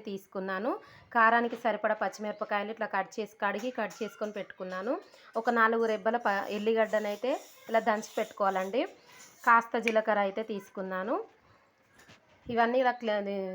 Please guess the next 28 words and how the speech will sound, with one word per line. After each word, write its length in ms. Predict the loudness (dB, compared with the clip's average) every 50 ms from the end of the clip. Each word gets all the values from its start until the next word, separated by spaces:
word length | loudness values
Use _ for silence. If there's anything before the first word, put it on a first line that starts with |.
| -10 -10 -6
సెట్ 240 | -6 -4 -4 -4 -4 -6
చేసుకున్న 300 | -6 -6 -6 -6 -6 -4 0 0 2
తర్వాత 240 | 2 2 0 0 -2 -2 -2
మనమైతే 300 | -2 -4 -4 -6 -6 -6 -4 0
గ్యాస్ 260 | 0 0 0 0 -2 -4 -4
అయితే 140 | -2 0 0 0
on 120 | 0 -2 -2 -4 -4
చేసుకొని 400 | -4 -4 -6 -6 -6 -6 -6 -4 -4 -6
పెట్టుకోవాలి. 540 | -6 -6 -4 -2 0 0 0 2 2 0 0 -2 -6 -14 _ _ -20 -20 -20 _ -8 -4
చూడండి 300 | -2 0 0 0 -2 -2 -2
ఫ్రెండ్స్, 260 | -2 -2 -4 -4 -4 -2
కడాయి 260 | 0 0 0 0 0 0 0
వేడెక్కాక, 540 | 0 0 -2 -2 -4 -4 -2 -2 -2 -2 -4 -10 -20 -20 _ _ _ _ _ _ _ _ _ -20 _ _ _ _ -12
ఈ 40 | -6 -2
కడాయి 340 | 2 2 4 4 4 4 4 4
వేడైన 380 | 4 4 4 4 2 2 0 0 0 0
తర్వాత 320 | 0 0 0 0 0 0 0
అయితే 140 | 0 0 -2 -2
మనం 160 | -2 -2 0 0 2
ఆయిల్ 240 | 2 2 2 2 2 0
అయితే 200 | 0 0 0 0 0 0 0 0
వేసుకోవాలండి. 760 | -2 -2 -4 -6 -4 0 0 2 2 0 0 -2 0 0 -2 -2 -4 -8 _ _ _ _ _ _ -8 -6
ఒక 120 | -2 -2 -4 -4
స్పూన్ 280 | -2 0 0 2 2 2 2
ఆయిల్ 180 | 2 0 0 0 -2
అయితే 140 | -2 -2 -4 -2
వేసుకున్నాను. 680 | -2 -4 -4 -8 -8 -6 -4 -4 -4 -4 -4 -2 -2 -2 -4 -4 -8 -12 -12 -8 -6 -4 -4 -4 -6 -10 -10 -12 -14 -16 -18 -18 -18 -20 _ _ _ _ _ _ _ _ _ _ _ _ _ _ _ _ _ _ _ -20 -20 _ _ _ _ _ _ _ -8 -4 0
దీంట్లో 380 | 0 0 0 0 -2 -4 -4